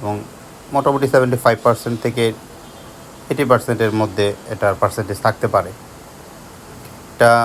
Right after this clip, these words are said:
এসিআইয়ের বীজের বক-, বকনা। এর মায়ের রেকর্ড ছিল টোয়েন্টি প্লাস।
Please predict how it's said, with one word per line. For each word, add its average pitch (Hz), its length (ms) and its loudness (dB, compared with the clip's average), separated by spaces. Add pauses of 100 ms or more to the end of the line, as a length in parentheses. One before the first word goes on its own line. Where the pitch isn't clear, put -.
(540)
এসিআইয়ের 135 400 4
বীজের 107 280 2
বক-, 98 280 0
বকনা। 98 280 -2 (840)
এর 113 160 2
মায়ের 110 300 6
রেকর্ড 104 320 -2
ছিল 117 160 0 (1080)
টোয়েন্টি 147 340 0
প্লাস। 95 220 -2